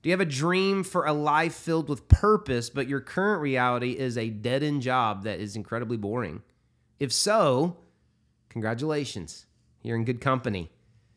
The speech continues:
Because the Bible's filled with stories of men and women whose stories help us remember that how it feels now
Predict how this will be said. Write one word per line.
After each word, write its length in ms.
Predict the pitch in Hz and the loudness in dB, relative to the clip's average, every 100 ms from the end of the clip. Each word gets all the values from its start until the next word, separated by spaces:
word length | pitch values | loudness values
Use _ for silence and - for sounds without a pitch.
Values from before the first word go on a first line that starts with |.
| _ _ - | _ _ -10
Because 200 | 143 120 | -6 -4
the 80 | |
Bible's 500 | 123 139 156 180 170 | -2 2 2 2 0
filled 340 | - 175 175 147 | -2 0 2 0
with 120 | 135 | -4
stories 920 | - - - - 190 196 202 202 170 | -2 -2 -4 2 4 4 4 0 -2
of 160 | 156 139 | -2 0
men 260 | 147 147 | 0 0
and 160 | 147 131 | 0 -2
women 280 | 139 131 117 | -2 -2 -2
whose 360 | 143 180 170 | 0 0 0
stories 600 | - - 175 170 165 156 | -4 -2 -2 0 0 -2
help 240 | - 147 151 | -4 -4 -4
us 180 | 143 | -6
remember 720 | 143 131 139 175 160 113 110 - _ _ _ _ - | -4 -2 -2 -2 0 -2 -4 -8 _ _ _ _ -18
that 140 | - | -14
how 340 | - 135 147 196 | -4 2 4 4
it 120 | - | -2
feels 460 | - 170 165 151 | -4 -2 0 -2
now 760 | 135 139 143 143 110 104 147 160 | -2 -2 0 0 0 0 -2 -6